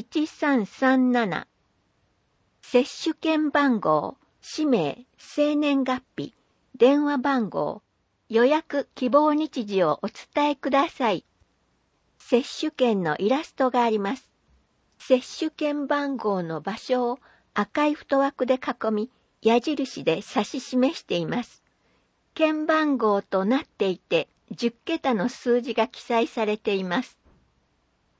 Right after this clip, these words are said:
パソコン、スマホなどウェブで予約する場合、予約サイトへのアクセスは次の二通りです。二十四時間対応。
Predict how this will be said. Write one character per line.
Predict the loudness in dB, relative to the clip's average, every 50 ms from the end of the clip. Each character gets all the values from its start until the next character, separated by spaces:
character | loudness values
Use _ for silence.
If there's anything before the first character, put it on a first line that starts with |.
| _ _ _ _ _ _ _ _ _ _ -4 -4
パ | -4
ソ | -2 -2 -4
コ | -2 0 0 0 2
ン、 | 2 0
ス | -2 -4 -2 0
マ | 2 4 2 2
ホ | 2 2 2
な | 4 4 4 2
ど | 2 0 0 -2 _ _ -6
ウ | 0
ェ | 4 4 4 4
ブ | 2 2
で | 4 6 6 6
予 | 6 6
約 | 4 4 2 -2 -10
す | -10 -6 -2 -2 0
る | 0 0
場 | 0 0 0 2 2 2
合、 | 2 0 -2 -4 -8 _ _ _ _ _ _ _ _ _ _ _ _ _ _ _ _ _ _ _
予 | 6 8 8
約 | 8 8 6 0 -8
サ | -4 0 0 2
イ | 2 2
ト | 0 0
へ | 2 2 2 2
の | 2 2 2
ア | 0
ク | -2 -4
セ | -2 -2 -2 -2
ス | -2 -4 -2
は | -2 -2 -2 _ _ _ _ _ _ _ -10
次 | -6 -4 -2 0 2
の | 2 2 2
二 | 0 -2 -2 -2 -2 0
通 | 2 2 2 2 2
り | 2 0 0
で | 0 -2
す。 | -2 -2 -10 _ _ _ _ _ _ _ _ _ _ _ _ _ _ _ _ _ _ _ _
二 | -4 -2 -2 -2
十 | -2 0 2 2 2
四 | 2 0 -2 -2
時 | -4 -6 -6
間 | -4 -2 -2 -2 -4 -6
対 | -6 -4 -2 -2 0 0 0
応。 | 0 2 2 2 0 -2 -4